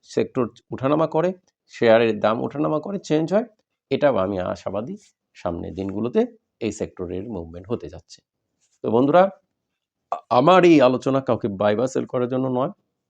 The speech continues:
প্রমোট, উৎসাহিত, প্রলুব্ধ বা নিষেধ করা নয়, শুধুমাত্র শেয়ার বা সেক্টরের আলোচনা বিষয়ে উপস্থাপন করার জন্যই আলোচনা। নিজে জেনে বুঝে সিদ্ধান্ত নেবেন, আমার আলোচনা দেখে কেউ বাই সেল করবেন না।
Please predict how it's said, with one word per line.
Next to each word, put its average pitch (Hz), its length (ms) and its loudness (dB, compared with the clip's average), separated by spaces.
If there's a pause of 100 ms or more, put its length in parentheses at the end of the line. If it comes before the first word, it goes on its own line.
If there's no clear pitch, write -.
(520)
প্রমোট, 123 340 0
উৎসাহিত, - 380 -4
প্রলুব্ধ 139 380 -2
বা 151 80 0
নিষেধ 131 360 -4
করা 120 180 -6
নয়, 143 180 -4 (420)
শুধুমাত্র 165 580 2 (340)
শেয়ার 113 340 2
বা 139 100 0
সেক্টরের 110 440 -6
আলোচনা 98 420 -4
বিষয়ে 101 380 -4 (1160)
উপস্থাপন 95 440 -4
করার 110 260 2
জন্যই 147 260 0
আলোচনা। 165 380 0 (440)
নিজে 151 440 4 (200)
জেনে 127 160 2
বুঝে 127 300 -2
সিদ্ধান্ত 127 400 -4
নেবেন, 131 260 0
আমার 113 300 0
আলোচনা 98 360 -2
দেখে 104 120 -4
কেউ 202 160 -6
বাই 120 180 0
সেল 87 160 -10
করবেন 92 340 -6
না। 90 160 -16